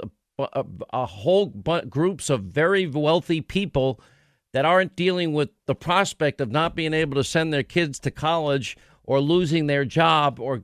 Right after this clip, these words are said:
losing their home and losing their livelihood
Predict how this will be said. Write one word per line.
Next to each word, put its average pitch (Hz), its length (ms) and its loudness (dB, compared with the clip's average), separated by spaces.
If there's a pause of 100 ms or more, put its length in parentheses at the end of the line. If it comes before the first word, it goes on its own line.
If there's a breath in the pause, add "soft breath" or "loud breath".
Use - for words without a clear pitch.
losing 165 460 -2
their 143 180 0
home 151 460 2
and 131 160 -2
losing 160 380 -2
their 139 160 0
livelihood 127 840 2